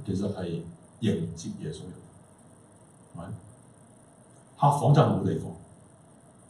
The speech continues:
不過俾佢落去下邊，啊，馬槽。但係點樣解都好，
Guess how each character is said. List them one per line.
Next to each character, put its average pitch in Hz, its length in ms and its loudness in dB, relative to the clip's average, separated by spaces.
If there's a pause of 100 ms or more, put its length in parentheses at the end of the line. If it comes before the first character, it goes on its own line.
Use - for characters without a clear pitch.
(100)
不 147 100 4
過 110 240 6
俾 98 80 2
佢 104 200 2
落 82 240 -4
去 80 100 -4
下 - 80 -8
邊， - 1700 -14
啊， 82 300 2
馬 78 160 0
槽。 - 160 -10 (1080)
但 160 160 12
係 151 60 8
點 165 140 6
樣 202 320 6
解 160 80 6
都 117 120 6
好， 95 60 2